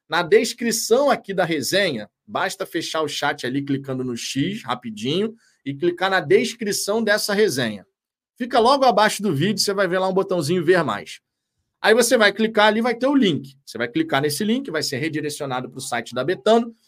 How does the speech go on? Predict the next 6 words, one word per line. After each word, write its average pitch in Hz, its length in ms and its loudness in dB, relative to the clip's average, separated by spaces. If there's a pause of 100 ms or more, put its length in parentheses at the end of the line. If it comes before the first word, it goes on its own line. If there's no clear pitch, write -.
(200)
e 247 80 -2
vai 240 180 6
clicar 233 360 2
no 214 60 2
botão 202 340 2
registrar. 214 920 2